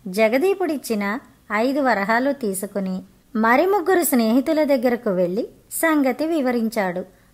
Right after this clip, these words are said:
ఆ స్నేహితులు కూడా తమ కష్టసుఖాలు ఏకరువు పెట్టి తలా ఐదు వరహాలు తిరిగి ఇవ్వనవసరం లేదంటూ కేశవగుప్తుడికిచ్చారు. ఇక తనకు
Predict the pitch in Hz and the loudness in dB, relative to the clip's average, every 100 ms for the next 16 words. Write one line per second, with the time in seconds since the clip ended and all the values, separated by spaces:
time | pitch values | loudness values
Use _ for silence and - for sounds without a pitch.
0 | 202 226 294 262 220 247 285 359 320 233 | 2 4 4 2 2 0 0 -2 -2 -2
1 | 202 202 202 - - _ 269 285 285 226 | 0 0 -2 -8 -20 _ 0 2 2 0
2 | - 311 339 359 330 285 240 190 170 214 | 0 -4 -4 0 2 2 2 0 -2 -2
3 | 233 247 254 226 370 - _ _ - 247 | -2 -2 -4 -4 -8 -10 _ _ 2 2
4 | 285 370 370 339 302 277 247 226 233 220 | 4 4 4 2 2 2 2 2 0 0
5 | 214 214 - _ - 294 349 392 370 240 | -2 -4 -10 _ -6 -2 2 2 2 2
6 | 247 269 285 - 254 233 202 185 214 202 | 2 2 2 0 0 0 0 0 -2 -2
7 | 196 185 190 - _ - 302 302 330 349 | -4 -4 -6 -12 _ -4 2 2 4 2
8 | 277 - 214 208 277 294 - 220 185 190 | 2 -2 -2 -2 -2 -8 -2 -2 -2 -8
9 | - _ _ 254 269 359 311 254 - 214 | -14 _ _ -4 -2 0 2 0 0 -2